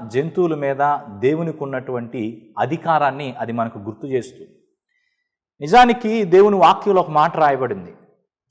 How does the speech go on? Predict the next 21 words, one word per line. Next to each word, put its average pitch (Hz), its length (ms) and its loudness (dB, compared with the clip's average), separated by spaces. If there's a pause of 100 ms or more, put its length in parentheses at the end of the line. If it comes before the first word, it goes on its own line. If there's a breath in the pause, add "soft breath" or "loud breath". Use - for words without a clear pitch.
(140)
"ఎద్దు 131 240 2
తన 170 220 2
కామందు 147 520 2
నెరుగును, 123 760 -6 (240)
గాడిద 131 480 4
తన 123 540 -2
సొంతవాని 139 720 -2
దొడ్డి 107 320 -6
తెలుసుకొనును. 104 680 -10 (580)
నా 113 200 4
ప్రజలకు 131 600 -2
తెలివి 127 360 -4
లేదు, 120 340 -4
నా 113 260 -2
జనులు 110 420 -8
యోచింపరు" 101 600 -8
అని 135 120 -8
రాయబడింది. 90 560 -10 (1300)
ఎద్దుకి 196 760 0 (320)
తనకు 147 180 -2
మేతేసేదెవరో, 147 1160 -2